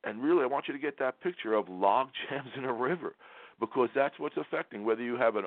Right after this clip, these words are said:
organ problem, a joint problem, your brain, your blood vessels, it does not matter. It's really about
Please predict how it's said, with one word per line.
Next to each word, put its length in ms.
organ 340
problem, 340
a 100
joint 300
problem, 380
your 100
brain, 560
your 280
blood 360
vessels, 420
it 180
does 200
not 200
matter. 320
It's 180
really 200
about 260